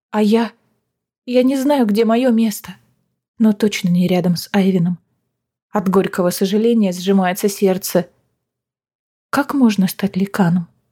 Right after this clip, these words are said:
Тихо, печально спрашиваю я.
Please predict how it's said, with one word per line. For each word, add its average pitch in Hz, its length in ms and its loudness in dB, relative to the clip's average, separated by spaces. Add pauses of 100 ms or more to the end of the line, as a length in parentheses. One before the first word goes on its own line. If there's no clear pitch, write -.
(760)
Тихо, 208 300 0
печально 202 460 2
спрашиваю 185 600 -2
я. 175 220 -2